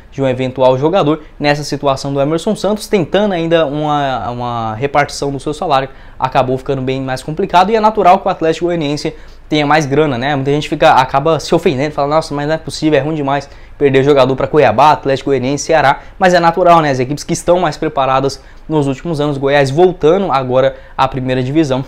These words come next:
a tendência é que feche com jogadores mais modestos, e aí sim, se tiver a competência de conseguir, né, permanecer na primeira divisão pro ano que vem, e a inteligência de buscar também bons jogadores no mercado, aí sim será a nossa vez em relação aos clubes que, por exemplo, estão voltando aí da segunda divisão, né? Quero saber sua opinião aqui embaixo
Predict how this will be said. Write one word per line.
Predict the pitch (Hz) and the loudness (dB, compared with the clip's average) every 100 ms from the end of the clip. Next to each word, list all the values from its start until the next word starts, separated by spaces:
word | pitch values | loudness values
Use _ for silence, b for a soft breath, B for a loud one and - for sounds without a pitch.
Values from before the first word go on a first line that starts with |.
| - | -8
a | |
tendência | 123 123 127 131 | -8 -6 -6 -8
é | |
que | - | -4
feche | 185 - | -4 -2
com | 156 | -2
jogadores | 160 165 170 185 | 0 2 2 0
mais | 180 185 | 2 2
modestos, | 208 170 208 226 196 | 2 2 0 0 0
e | 208 | 2
aí | 190 | 2
sim, | 202 160 | 0 -4
se | 139 | -6
tiver | 131 151 160 | -6 0 2
a | |
competência | 156 160 143 135 147 147 139 B | 2 -2 -4 -4 -2 -4 -6 B
de | - | -8
conseguir, | 147 151 143 135 202 | -4 -4 -2 0 0
né, | 151 | 0
permanecer | 151 147 135 120 139 - B B | -2 -2 -4 -4 -4 -6 B B
na | 143 131 | -6 -4
primeira | 131 127 127 | -2 -2 -2
divisão | 127 120 127 | -2 -4 -6
pro | 123 | -4
ano | 127 127 | -6 -6
que | 127 | -2
vem, | 127 131 | -2 -2
e | 139 | -2
a | |
inteligência | 143 151 143 123 175 202 | 0 0 0 2 0 -2
de | 151 | -4
buscar | 147 135 139 135 | -4 -4 -2 -4
também | 127 123 127 - - b b 131 | -4 -6 -6 -10 -20 b b -2
bons | 131 | -2
jogadores | 123 131 127 120 120 | 0 2 2 0 -4
no | 139 | -2
mercado, | 185 175 170 190 - | -2 2 0 0 -2
aí | 180 180 | 0 0
sim | 151 | -2
será | 156 160 151 | -4 0 0
a | |
nossa | 151 156 180 | 0 -2 -2
vez | 147 175 | 0 0
em | |
relação | 180 190 165 156 | 0 0 0 0
aos | 156 | -4
clubes | - 147 139 | -2 -6 -6
que, | 147 | -6
por | 151 | -2
exemplo, | 143 127 131 - B B | 0 0 -4 -8 B B
estão | 131 143 135 | -8 -4 0
voltando | 143 127 123 123 | 0 0 -6 -6
aí | |
da | 120 120 | -4 -4
segunda | 117 127 120 120 | -4 -8 -6 -6
divisão, | 147 165 120 98 | -2 -2 -2 -4
né? | 123 | 0
Quero | 170 170 | 2 4
saber | 170 156 | 4 2
sua | 160 | 0
opinião | 147 156 151 | -2 -2 -2
aqui | 147 143 | -2 -2
embaixo | 143 139 143 147 | -2 0 0 -4